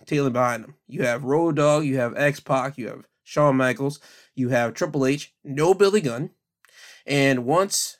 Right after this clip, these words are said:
they're all in the ring, they do their whole suck it stuff. Kurt Angle would follow behind with them.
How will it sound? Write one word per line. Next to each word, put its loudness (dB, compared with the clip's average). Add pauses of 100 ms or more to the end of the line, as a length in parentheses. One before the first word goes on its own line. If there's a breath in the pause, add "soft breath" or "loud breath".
(100)
they're 4
all 6
in 2
the 2
ring, 4
they -2
do -2
their 0
whole 2
suck -2
it -4
stuff. -4
Kurt -2
Angle 0
would -4
follow -4
behind 0
with -4
them. -8